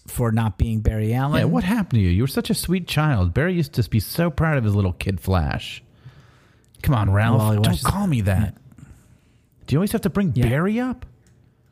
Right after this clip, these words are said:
Speaker 1: This, I like this next bit. "Oh, I didn't realize you were so desperate to forget him, but since you decided to inherit his name, you better learn to handle all the baggage that comes with it," which is true.
Speaker 2: Yeah.
Speaker 1: If you didn't want to be talked, people to talk about Barry Allen, don't be the Flash.
Speaker 2: I mean, it's also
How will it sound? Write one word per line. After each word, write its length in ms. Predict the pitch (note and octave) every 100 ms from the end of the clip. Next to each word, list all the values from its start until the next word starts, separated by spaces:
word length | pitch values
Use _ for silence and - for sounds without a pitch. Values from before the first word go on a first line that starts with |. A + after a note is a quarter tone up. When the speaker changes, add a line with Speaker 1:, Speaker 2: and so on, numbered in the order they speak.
| _ _ _ _ _ _
Speaker 1:
This, 180 | D3 C#3
I 100 | C3
like 200 | D3 D3+
this 160 | C3 -
next 160 | D3
bit. 160 | - A2+
"Oh, 100 | D3
I 60 | D3+
didn't 180 | F3+ E3+
realize 240 | D#3+ C3+
you 60 | C3+
were 60 |
so 200 | - D3
desperate 400 | B2+ C#3+ - C3
to 80 | A#2+
forget 300 | A#2+ A#2 C#3+
him, 120 | A#2+
but 100 | G2+
since 240 | G2+ F#3+ -
you 60 | D#3+
decided 360 | C3+ D3 C#3
to 80 | C3
inherit 360 | A#2 G#2 C3+ A#2
his 180 | A2+ G#2+
name, 380 | A#2 C3+ A2
you 80 | G#2
better 220 | A2+ C3
learn 160 | B2+ B2
to 60 | A2+
handle 240 | B2 A2+
all 80 | A2+
the 80 | G#2+
baggage 360 | A2+ A#2 A2 G#2
that 60 |
comes 200 | - A2
with 200 | G#2 A#2 F#2
it," 100 | A2+
which 180 | B2
is 140 | C4 G3+
true. 220 | - D#3+
Speaker 2:
Yeah. 200 | B2 - - - - -
Speaker 1:
If 120 | B2
you 240 | C3 C3
didn't 180 | A#2+ E3+
want 100 | F3
to 40 | E3
be 100 | C3+
talked, 320 | D3 C#3 -
people 220 | - D3
to 40 | B2
talk 120 | C3+
about 160 | A#2+
Barry 220 | C3 A#2+ B2
Allen, 260 | B2+ G#2+ F#2
don't 220 | C3 C3
be 100 | C3
the 120 | A2+
Flash. 480 | - A2 G#2 - C3
Speaker 2:
I 20 |
mean, 160 | B2+ G#2 -
it's 140 | C3 D3+
also 380 | D3 A2+ F#2